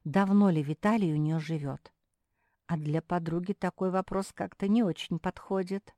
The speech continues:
Но женщина, кажется, моей ошибки не заметила. "А, ну так бы сразу и сказали. Так что ж вы тогда не в курсе, где он есть?"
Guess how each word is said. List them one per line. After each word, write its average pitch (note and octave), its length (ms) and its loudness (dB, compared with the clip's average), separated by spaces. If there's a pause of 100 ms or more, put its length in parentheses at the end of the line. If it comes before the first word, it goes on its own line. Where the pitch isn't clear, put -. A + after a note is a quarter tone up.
(1200)
Но G3+ 600 2
женщина, F#3+ 880 -2
кажется, E3 440 -4
моей C#3+ 300 0
ошибки - 560 -6 (100)
не D#3+ 120 0
заметила. C3+ 680 -4 (1200)
"А, G#3+ 420 6 (560)
ну C#4 160 6
так D4+ 240 8
бы D4 100 4
сразу A3 360 4
и C#4 40 0
сказали. F3+ 640 2 (580)
Так G#4+ 140 8
что F#4 200 6
ж F#3+ 60 6
вы F#3 100 4
тогда G#3 340 6
не A#3 160 6
в - 60 -10
курсе, F3+ 380 0
где E3 260 2
он G3 140 6
есть?" - 380 2